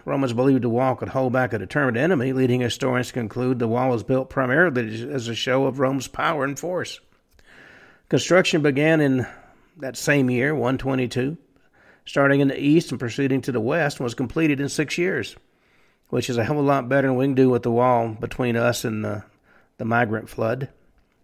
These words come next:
In its final form, Hadrian's Wall was nearly ten feet wide, sixteen to twenty feet high in its eastern portion, all of stone,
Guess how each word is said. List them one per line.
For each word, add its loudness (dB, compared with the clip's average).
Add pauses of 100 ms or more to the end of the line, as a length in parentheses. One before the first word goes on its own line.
(680)
In 2
its 2
final 6
form, 4
Hadrian's 6
Wall 4
was 4
nearly 4
ten 0
feet -2
wide, -4
sixteen -4
to 0
twenty -2
feet 0
high 2
in -4
its -6
eastern -2
portion, -4
all -4
of -2
stone, -4